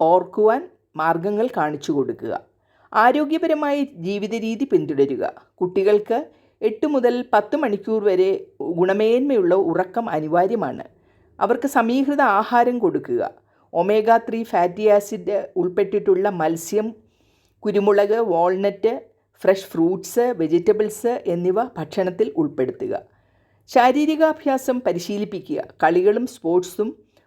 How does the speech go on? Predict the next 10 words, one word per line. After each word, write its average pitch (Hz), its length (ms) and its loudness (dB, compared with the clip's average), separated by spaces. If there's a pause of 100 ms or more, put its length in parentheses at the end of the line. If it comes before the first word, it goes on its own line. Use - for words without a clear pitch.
(120)
മസ്തിഷ്-, 214 560 -4
മസ്തിഷ്കത്തിലേക്ക് 247 1120 0
രക്തപ്രവാഹം 208 920 2
വർദ്ധിപ്പിക്കുവാൻ 190 680 -4 (440)
ഉ-, 180 100 -2
വളരെ 185 440 2
സഹായിക്കുന്ന 170 680 -2 (100)
ഘടകങ്ങളാണ്. 139 600 -6 (800)
സൃഷ്ടിപരമായ 302 680 2
പ്രവർത്തനങ്ങൾ 208 640 -2